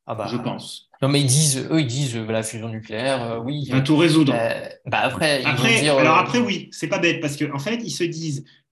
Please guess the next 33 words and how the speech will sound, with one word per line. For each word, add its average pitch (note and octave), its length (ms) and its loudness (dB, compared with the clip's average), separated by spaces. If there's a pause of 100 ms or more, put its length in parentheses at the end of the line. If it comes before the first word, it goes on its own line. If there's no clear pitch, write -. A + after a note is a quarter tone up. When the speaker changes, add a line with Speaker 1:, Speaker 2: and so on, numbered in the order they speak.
Speaker 2:
enfin, A#2+ 160 -8 (360)
en - 80 -16
tout - 100 -14
cas, E3+ 140 0
lui, D3 440 2 (100)
euh, G2+ 640 -14 (140)
Dodge, A#2 320 -8
euh, A#2 360 -8
je - 200 -10
sais C3+ 120 -4
pas, A#2 120 -6 (320)
euh, A2+ 260 -8
se - 180 -2
dit, « D3 380 -2 (140)
Ok, C#3+ 160 0
c'est E3+ 260 2
la C#3 100 4
merde, F#3+ 300 2 (100)
mais A3+ 580 2
on D#3 140 -4
a G#3 80 -2
la G3 80 -2
solution F3 680 -4 (180)
pour C#3 300 -2
contrer D3+ 300 0
la B2 100 2
merde, » G#3+ 380 -2 (100)
et D3 320 2
voilà. C3+ 340 0 (400)
Sauf G#3 240 -2
que F3+ 80 -2
les E3 200 2
Européens, E3+ 720 -2